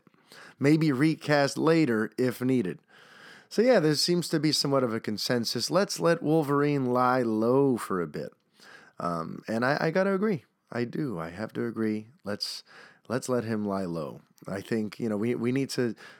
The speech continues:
sort of digest everything that we saw in Logan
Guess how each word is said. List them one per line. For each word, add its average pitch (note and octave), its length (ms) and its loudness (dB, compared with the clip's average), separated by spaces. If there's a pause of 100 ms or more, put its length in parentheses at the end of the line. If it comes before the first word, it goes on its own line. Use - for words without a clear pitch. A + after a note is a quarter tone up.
sort B2+ 260 0
of G2+ 120 -4
digest A#2 720 0
everything A2 380 -2
that G#2 120 -2
we G2 140 -4
saw G#2 280 -4
in F#2+ 180 -4
Logan F#2+ 440 -4